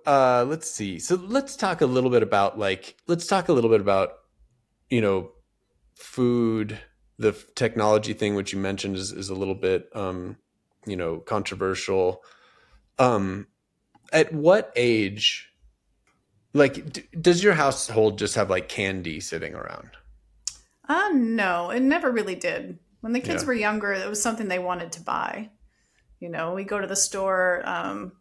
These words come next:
Speaker 2: the kids, I would tell, depending upon our budget, I would honestly and authentically communicate with them, "You guys have ten bucks each to spend.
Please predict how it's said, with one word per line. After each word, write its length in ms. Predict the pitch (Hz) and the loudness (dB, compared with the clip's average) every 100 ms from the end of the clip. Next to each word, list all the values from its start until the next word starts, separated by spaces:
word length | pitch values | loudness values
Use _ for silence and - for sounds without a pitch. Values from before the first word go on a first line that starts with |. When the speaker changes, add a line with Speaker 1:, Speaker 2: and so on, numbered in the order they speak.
| _ _ _ _ - | _ _ _ _ -14
Speaker 2:
the 80 | 208 | -10
kids, 360 | - 240 208 | -2 -2 0
I 100 | 202 | 0
would 160 | 196 202 | 0 -2
tell, 260 | 208 196 196 | -2 -2 -2
depending 320 | 214 233 208 | -4 -2 -2
upon 220 | 208 185 | -2 -2
our 60 | 170 | -2
budget, 340 | 190 196 175 | -2 -2 -2
I 100 | 180 | 0
would 120 | 185 | 0
honestly 520 | 180 190 190 190 180 | -2 -2 -4 -6 -6
and 120 | 175 175 | -4 -4
authentically 460 | 175 180 175 180 | -6 -8 -10 -12
communicate 500 | 170 208 214 202 180 | -10 -6 -6 -4 -4
with 180 | 185 185 | -4 -4
them, 260 | 190 226 220 | -4 -2 -2
"You 100 | 190 | -2
guys 260 | 180 180 | -4 -4
have 140 | 190 185 | -6 -6
ten 200 | 196 185 | -8 -8
bucks 240 | 185 - | -8 -8
each 240 | 202 - - | -10 -12 -8
to 60 | |
spend. 460 | - 190 185 220 | -6 -6 -8 -8